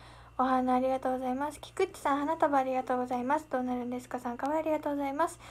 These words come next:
なべかずさん、ハートありがとうございます。しょうたっぴさん、だるまありがとうございます。まっかちんさん、ファイトありがとうございます。泥棒Tシャツ、つーぽんさん、かわいいありがとうございます。シーラットマークゆっ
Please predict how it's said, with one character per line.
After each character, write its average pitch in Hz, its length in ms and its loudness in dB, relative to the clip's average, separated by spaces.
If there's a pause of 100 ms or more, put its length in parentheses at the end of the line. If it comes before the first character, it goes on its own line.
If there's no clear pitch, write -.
(260)
な 262 80 -2
べ 277 100 2
か 294 140 6
ず 285 100 0
さ 277 160 2
ん、 277 60 4
ハ 277 140 2
ー 277 40 -2
ト 277 100 0
あ - 20 2
り 269 100 0
が 269 100 0
と 262 120 -2
う - 20 -2
ご 254 60 -4
ざ 247 120 -4
い 240 60 -4
ま 240 220 -6
す。 - 60 -16
し - 20 -6
ょ 254 60 -4
う 254 40 -6
た 294 120 -2
っ 285 40 -2 (100)
ぴ 262 80 -2
さ 247 160 -4
ん、 226 60 -6
だ 233 100 -2
る 247 80 -2
ま 294 120 0
あ 302 60 0
り 302 100 -4
が 302 100 -2
と 285 100 -2
う 277 40 0
ご 269 80 0
ざ 269 100 -6
い 262 80 -2
ま 294 140 -2
す。 320 120 -14
ま 277 60 2
っ 262 60 -4
か 262 100 0
ち 254 140 -6
ん 247 100 -4
さ 247 140 0
ん、 247 60 -6
フ 311 60 2
ァ 330 100 6
イ 330 40 -10
ト 320 80 4
あ 277 40 6
り 269 100 0
が 262 100 -2
と 254 100 -4
う 240 60 -4
ご 247 60 -8
ざ 240 100 -6
い 226 60 -6
ま 262 160 0
す。 294 100 -18 (440)
泥 294 180 2
棒 330 120 2
T 359 200 2
シ 359 60 -8
ャ 294 40 -2
ツ、 294 80 -14
つ 285 120 -6
ー 277 40 -6
ぽ 262 140 2
ん 254 80 0
さ 247 120 -2
ん、 233 60 -6
か 240 80 -6
わ 247 80 0
い 254 40 0
い - 20 0
あ 254 40 -2
り 247 120 -6
が 240 100 -4
と 240 140 -8
う - 20 -8
ご 247 80 -10
ざ 247 100 -6
い 233 60 -4
ま 302 180 0
す。 330 60 -12
シ 285 80 -6
ー 254 80 -2
ラ 247 80 -2
ッ 240 40 -10
ト 240 120 -8
マ 233 140 -6
ー - 20 -14
ク 233 80 -12
ゆ 240 80 -8
っ - 20 -12